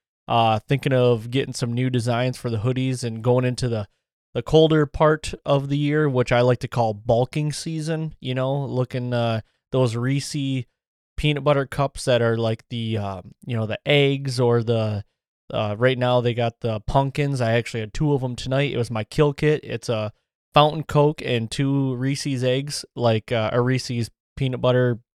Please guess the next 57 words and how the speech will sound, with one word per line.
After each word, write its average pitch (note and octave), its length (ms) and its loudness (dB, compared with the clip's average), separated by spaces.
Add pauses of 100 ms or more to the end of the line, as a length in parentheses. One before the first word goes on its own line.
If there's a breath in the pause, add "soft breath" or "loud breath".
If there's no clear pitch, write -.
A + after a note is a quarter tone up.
(120)
whatever's, B2 600 2 (440)
you C3 120 -2
know, A2 240 -2
usually D3+ 440 2
it's - 160 0
the, A2+ 360 0 (400)
usually C3+ 340 0
it's - 180 -6
the, A2+ 320 -4
uh, G#2 280 -6
pumpkin. A2+ 400 -2
So G#2 360 -2 (680)
I C#3+ 100 -2
call D3 200 4
that C3 140 4
my A2+ 100 -4
kill A2+ 300 -2
kit. - 200 -10 (500)
Um, G#2+ 580 -4
that's B2 260 2
what A#2+ 60 -2
I A2+ 80 -2
usually A2+ 340 -4
get. A2+ 400 -4
Uh, A2+ 440 -2
it's - 140 -8
like C3+ 120 -2
a B2 40 0
trigger. A2+ 520 -2 (180)
It's - 80 -8
like, A2+ 220 -4
uh, A2+ 240 0
go A#2 160 0
out A2 180 0
hunting, A#2+ 480 -6
stop A#2+ 340 0
and A2 120 -6
get A2 140 -6
those. - 220 -8
So - 240 -8 (300 loud breath)
that's D3+ 160 2
what C#3+ 80 6
I C3 80 6
did B2+ 180 0
tonight. A#2+ 360 -4
But, A#2 300 -8
uh, A#2 240 2
go D3 260 6
and D#3+ 80 0
check C#3+ 240 -2
those A#2+ 260 -2
out A#2 200 -4
if - 60 -14
you A#2+ 60 -6
guys A2+ 300 -2
would, A#2 240 -4
please. - 520 -2